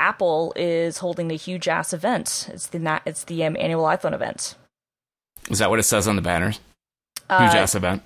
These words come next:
Speaker 1: Huge ass Apple event is what it says. Yeah, that's the technical term.
Speaker 2: Hmm. That doesn't make a very good, uh, initialism either. Hu-,
Speaker 1: It doesn't.
Speaker 2: Hua. Hua.
Speaker 1: Hua.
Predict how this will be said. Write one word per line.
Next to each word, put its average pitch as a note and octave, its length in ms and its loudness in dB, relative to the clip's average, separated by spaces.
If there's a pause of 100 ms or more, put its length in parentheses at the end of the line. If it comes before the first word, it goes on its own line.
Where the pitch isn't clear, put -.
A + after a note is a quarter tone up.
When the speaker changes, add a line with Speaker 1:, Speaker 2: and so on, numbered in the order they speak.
(160)
Speaker 1:
Huge A#3+ 280 -2
ass F3+ 280 4
Apple D#3+ 260 0
event C#3+ 220 -4
is - 120 -6
what D#3+ 140 -4
it - 80 -14
says. E3 260 -4
Yeah, D#3 140 0
that's E3+ 180 -4
the - 80 -14
technical - 380 -8
term. - 300 -6 (1080)
Speaker 2:
Hmm. A#2+ 100 4 (960)
That A#2 120 2
doesn't A2 180 2
make G#2 120 2
a G#2 40 -2
very G2 180 2
good, F#2+ 200 0
uh, E2+ 460 0 (100)
initialism G2 600 0
either. A2 400 -2
Hu-, A2 240 0
Speaker 1:
It - 60 0
doesn't. A#2+ 340 4
Speaker 2:
Hua. A#2+ 220 -2 (420)
Hua. G#2 300 2 (420)
Speaker 1:
Hua. F#3 360 2